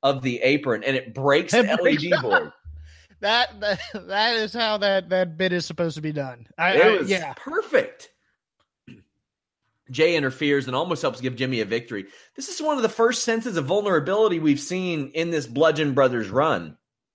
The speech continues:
Speaker 1: Jeff.
Speaker 2: It is, and I liked it, and I, I thought for certain I was a, I was ready to get angry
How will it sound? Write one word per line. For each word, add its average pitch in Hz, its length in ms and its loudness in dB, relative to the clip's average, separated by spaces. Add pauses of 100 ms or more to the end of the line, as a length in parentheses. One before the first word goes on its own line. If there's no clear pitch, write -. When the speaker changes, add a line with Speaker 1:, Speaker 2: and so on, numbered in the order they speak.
(240)
Speaker 1:
Jeff. 85 260 -4 (260)
Speaker 2:
It 277 240 4
is, 294 460 2 (160)
and 226 420 0
I 202 140 6
liked 196 400 2
it, 247 180 2
and 202 140 2
I, 190 220 4 (100)
I 185 140 0
thought 214 400 -4
for 180 120 -2
certain 143 640 -6 (420)
I 185 80 4
was 185 200 2
a, 165 120 -4 (100)
I 185 120 0
was 196 200 0
ready 175 220 2
to 160 80 -2
get 156 300 -6
angry 151 480 -6